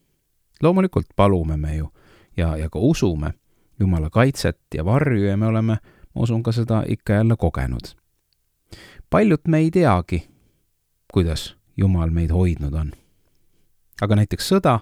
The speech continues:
puudutab nii kristlast kui paganat. Pommid võivad tabada kirikuid ja kõrtse. Haigused tabavad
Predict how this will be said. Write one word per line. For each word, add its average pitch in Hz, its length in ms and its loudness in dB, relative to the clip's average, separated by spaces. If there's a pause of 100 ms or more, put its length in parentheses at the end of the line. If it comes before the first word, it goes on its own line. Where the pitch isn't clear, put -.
(580)
puudutab 120 460 0
nii 87 80 2
kristlast - 480 -2
kui 76 160 -4
paganat. 80 600 -2 (680)
Pommid 127 440 2 (440)
võivad 127 280 2
tabada 87 400 0
kirikuid 104 640 0 (400)
ja 80 100 0
kõrtse. - 480 -6 (960)
Haigused 113 720 0 (800)
tabavad 82 400 0